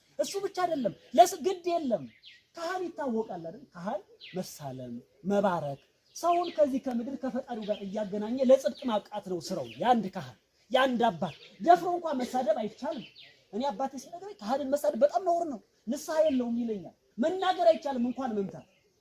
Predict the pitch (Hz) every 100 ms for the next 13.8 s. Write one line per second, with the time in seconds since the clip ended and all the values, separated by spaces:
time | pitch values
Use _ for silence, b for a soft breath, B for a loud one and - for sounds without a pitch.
0 | - - _ _ _ _ 359 370 392 381
1 | - 339 285 - 302 320 330 320 320 269
2 | 208 202 311 330 311 320 339 311 330 359
3 | 285 277 262 240 240 226 185 - 156 135
4 | - _ _ b b - 349 381 370 392
5 | 370 381 339 349 392 392 220 320 330 339
6 | 339 339 381 339 - 359 349 277 359 _
7 | - _ _ _ 320 339 339 311 247 320
8 | 302 302 262 285 285 254 262 254 233 247
9 | 285 311 320 320 277 220 285 262 196 -
10 | _ _ _ _ _ _ _ _ _ -
11 | 302 - 453 392 370 339 294 214 135 _
12 | - - _ _ - - _ _ - 294
13 | 381 415 285 220 392 392 392